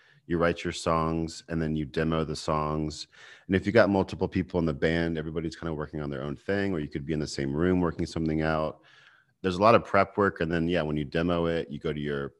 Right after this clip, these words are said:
producer in the studio, and they listen to your demos, and they figure out how to record it properly or differently.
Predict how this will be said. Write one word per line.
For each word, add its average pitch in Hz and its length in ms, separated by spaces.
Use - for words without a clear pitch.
producer 85 640
in 78 100
the 73 60
studio, 82 500
and 71 100
they 71 80
listen 78 280
to - 120
your 78 60
demos, 78 640
and 69 80
they 67 80
figure 80 280
out 73 100
how 76 180
to - 160
record 71 340
it - 100
properly 82 600
or 76 100
differently. 78 800